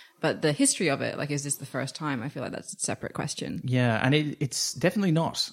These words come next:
Speaker 2: Um, it does predate Pratchett in fiction. I found some examples of some really early ones,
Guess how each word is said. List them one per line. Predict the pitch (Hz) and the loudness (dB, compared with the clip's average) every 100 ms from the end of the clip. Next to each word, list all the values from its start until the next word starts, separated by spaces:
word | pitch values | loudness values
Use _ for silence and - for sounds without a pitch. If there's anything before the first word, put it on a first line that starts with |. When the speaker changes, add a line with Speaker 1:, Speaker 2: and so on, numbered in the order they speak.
| - | -4
Speaker 2:
Um, | 120 120 117 | 0 2 2
it | 117 120 | 0 0
does | 135 131 - | 0 0 -2
predate | - 123 120 113 - | -6 -4 -2 -4 -8
Pratchett | - 110 - 127 - | -12 -10 -6 -8 -6
in | 113 110 104 123 | -4 -4 -6 -10
fiction. | - - - 107 123 170 - | -10 -8 -6 -6 -6 -8 -4
I | 143 | -4
found | - 180 202 | 2 2 2
some | 165 | 2
examples | 135 117 131 - 135 | 0 2 0 0 -2
of | 117 | -2
some | - 117 113 | -2 -2 0
really | 113 117 - | 0 -2 -2
early | 117 120 | -2 0
ones, | 117 113 107 107 - | 0 -2 -4 -4 -6